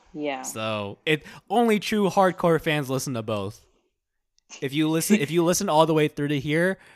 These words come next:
Speaker 2: you're a true fan, and I love you. I actually do. I love you.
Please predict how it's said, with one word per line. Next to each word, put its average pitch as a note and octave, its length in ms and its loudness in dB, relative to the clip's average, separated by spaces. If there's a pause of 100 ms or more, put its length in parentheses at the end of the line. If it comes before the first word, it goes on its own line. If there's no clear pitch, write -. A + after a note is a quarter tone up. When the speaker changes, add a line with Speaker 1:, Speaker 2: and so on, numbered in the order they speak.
(140)
Speaker 2:
you're D#3+ 220 4
a D#3+ 60 2
true D3+ 260 -4
fan, C#3 420 -2
and A#2+ 180 -4
I A#2+ 140 -2
love A2 300 -6
you. F#2 260 -14
I G2+ 140 -8
actually F#2+ 300 -8
do. F#2 100 -16 (480)
I G2+ 60 -18
love - 200 -20
you. - 180 -20